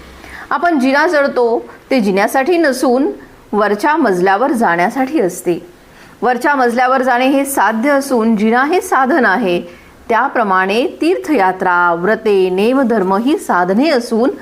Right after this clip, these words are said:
परमेश्वर प्राप्ती हे आपले साध्य आहे. पण परमेश्वर प्राप्ती बाजूलाच राहिली आणि आपण साधनालाच घट्ट धरून बसलो आहोत,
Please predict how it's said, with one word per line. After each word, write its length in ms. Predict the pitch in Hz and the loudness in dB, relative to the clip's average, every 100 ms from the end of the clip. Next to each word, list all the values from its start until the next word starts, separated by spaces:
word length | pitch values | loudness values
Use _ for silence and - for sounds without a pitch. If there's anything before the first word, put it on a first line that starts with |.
| - - - | -14 -20 -4
परमेश्वर 560 | 277 294 466 539 370 240 | -2 2 0 0 0 -2
प्राप्ती 420 | 180 165 - 247 | 0 -2 -4 -6
हे 140 | 247 | -2
आपले 280 | 302 - 330 | -2 0 -2
साध्य 580 | 330 - 175 175 - 214 | -2 -2 -2 -2 -2 0
आहे. 300 | 165 160 156 - - - - - - | 0 -2 -8 -10 -20 -20 -20 -20 -6
पण 320 | 247 226 196 240 - - - | -2 0 -2 -6 -12 -16 -4
परमेश्वर 500 | 226 214 262 330 262 | -2 0 0 0 0
प्राप्ती 340 | 233 233 262 | 0 0 -2
बाजूलाच 520 | 214 202 202 262 285 | 0 0 2 0 0
राहिली 420 | 247 247 214 208 202 | 0 0 0 0 0
आणि 240 | 214 214 | 0 2
आपण 380 | 196 190 220 302 | 0 0 0 0
साधनालाच 640 | 285 190 190 233 269 349 | 0 0 0 0 2 0
घट्ट 240 | 294 247 269 | 0 -2 0
धरून 300 | 240 226 220 | 0 0 0
बसलो 300 | 208 - 202 | -2 0 0
आहोत, 340 | 190 190 185 | 2 2 0